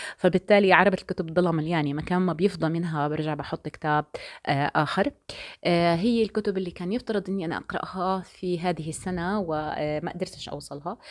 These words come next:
آه، هذا ما تبقى منها تقريبًا. آه، بعضها زي ما أنتم شايفين، زي مثلًا ذهب مع الريح، هي عبارة عن إعادة قراءة. Abundance of Catherines كمان إعادة قراءة، اللي هو هذا الكتاب.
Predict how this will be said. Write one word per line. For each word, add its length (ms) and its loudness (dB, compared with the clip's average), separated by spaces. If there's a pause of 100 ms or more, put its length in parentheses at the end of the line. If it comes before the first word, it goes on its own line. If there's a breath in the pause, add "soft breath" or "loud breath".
(240 loud breath)
آه، 80 0
هذا 260 2
ما 100 0
تبقى 420 -6
منها 260 -6
تقريبًا. 500 -6 (380 loud breath)
آه، 120 -2
بعضها 580 2
زي 140 -2
ما 120 -4
أنتم 220 -6
شايفين، 520 -2
زي 140 -2
مثلًا 500 -6
ذهب 240 0
مع 180 0
الريح، 400 -4
هي 160 -6
عبارة 280 -4
عن 240 -4
إعادة 300 -4
قراءة. 540 -6 (480)
Abundance 640 0
of 60 -10 (160)
Catherines 460 -6
كمان 320 -4
إعادة 260 -2
قراءة، 480 -4 (360)
اللي 140 -10
هو 160 -4
هذا 260 -4
الكتاب. 380 -10